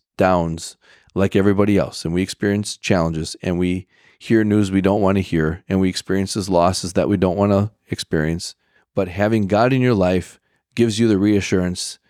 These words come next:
that there is a being that knows more than we do and knows what's good for us and knows what we need, but also gives us love and grace and mercy. And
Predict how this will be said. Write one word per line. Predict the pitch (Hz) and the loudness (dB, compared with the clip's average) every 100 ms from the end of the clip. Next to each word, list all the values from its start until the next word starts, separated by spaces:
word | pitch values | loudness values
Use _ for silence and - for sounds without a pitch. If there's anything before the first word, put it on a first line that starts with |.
| _ _ | _ _
that | - 95 92 | -2 -2 0
there | 92 | 0
is | 87 92 85 - _ _ _ | 0 -2 -4 -12 _ _ _
a | 90 | -6
being | 85 131 139 95 92 104 _ - | 0 0 0 -2 -6 -10 _ -4
that | 98 | -4
knows | 85 98 98 | 0 0 0
more | 92 98 135 | 0 2 2
than | 127 107 | 2 2
we | 120 | 2
do | 104 87 85 85 _ _ _ | 2 0 -2 -6 _ _ _
and | 92 | -4
knows | 92 110 110 | 0 0 0
what's | 107 | -4
good | - 135 113 | 0 -2 -2
for | 95 80 | -4 -4
us | 80 - - _ _ _ - | -4 -8 -14 _ _ _ -12
and | 90 | -4
knows | 90 101 104 98 | 0 2 2 -2
what | - 90 110 131 | -6 0 0 0
we | 127 | -2
need, | 104 90 85 92 _ _ _ - | -2 -2 -4 -8 _ _ _ -2
but | 95 | 0
also | 95 - 107 | 0 2 0
gives | 95 107 92 | 2 0 0
us | 90 - | -4 -2
love | 95 120 139 143 | 0 2 2 -2
and | - 87 | -10 -6
grace | 87 110 151 - - | 0 2 2 -2 -6
and | 85 | -4
mercy. | 87 147 - 190 190 - _ _ _ | 0 0 0 0 0 -4 _ _ _
And | - 107 101 | -2 0 0